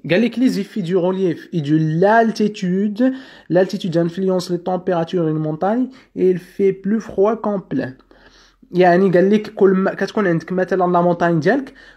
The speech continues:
كل ما كنطلعوا مع لو مونتاني، كل ما كتنقص لينا درجه الحراره. اون فوا تنوصلوا للقمه ديال لا مونتاني وكنعاودوا كنهبطوا عاوتاني، عاد كنعاود-، كن-، كن-، كن-، كن-، كنرجعوا عاوتاني لي فالور اوريجين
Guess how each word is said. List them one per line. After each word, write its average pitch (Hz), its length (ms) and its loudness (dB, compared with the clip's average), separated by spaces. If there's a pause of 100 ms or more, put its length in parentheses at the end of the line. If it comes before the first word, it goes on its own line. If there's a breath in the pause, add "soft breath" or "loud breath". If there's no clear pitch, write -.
(120)
كل 208 220 4
ما 208 280 4 (160)
كنطلعوا 185 600 4
مع 156 260 2
لو 180 120 4
مونتاني، 208 520 2
كل 202 240 2
ما 214 220 2
كتنقص 208 580 -6
لينا 202 200 2
درجه 185 440 0
الحراره. 180 500 -2 (160)
اون 262 140 4
فوا 240 180 2
تنوصلوا 208 500 0
للقمه 190 340 0
ديال 160 220 2
لا 170 60 2
مونتاني 160 420 -2
وكنعاودوا 185 680 2
كنهبطوا 175 420 -2
عاوتاني، 185 460 0 (260 loud breath)
عاد 180 340 2
كنعاود-، 190 540 0
كن-، 190 340 -4
كن-، 185 380 -4
كن-، 180 320 0
كن-، 185 460 -2 (320 loud breath)
كنرجعوا 196 500 2
عاوتاني 185 640 0
لي 220 140 0
فالور 190 360 2 (160)
اوريجين 202 600 2